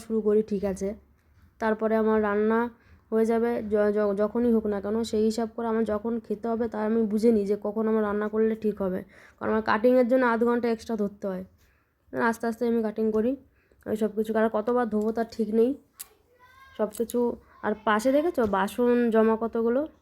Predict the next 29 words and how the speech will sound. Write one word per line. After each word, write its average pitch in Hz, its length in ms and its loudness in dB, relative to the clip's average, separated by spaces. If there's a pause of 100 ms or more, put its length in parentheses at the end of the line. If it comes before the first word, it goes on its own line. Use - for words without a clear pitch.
(240)
কতগুলো 254 420 4
বলতে 320 260 0
কি, 330 80 2 (140)
সন্ধ্যায় 233 340 2
আমি 311 100 0
চা 233 220 -2
খেয়েছি, 277 360 0
সেই 277 100 -4
বাসন 254 300 0
কটাই 262 280 2
আছে, 202 140 -2
কিন্তু 262 180 4 (100)
তাও 269 160 6 (180)
আমার 302 260 2
ওই 277 140 2 (480)
একসাথে 262 440 -2
সব 262 240 0
ধোবো 247 240 6 (180)
পরে, 247 220 4 (100)
ওইটা 247 280 4
আমার 247 240 0
কাছে 240 140 0
হয় 214 240 6
না। 220 60 2 (520)
আমি 220 220 4
যে 220 220 4
কটা 254 180 0
বাসন 262 300 4
হবে, 269 120 2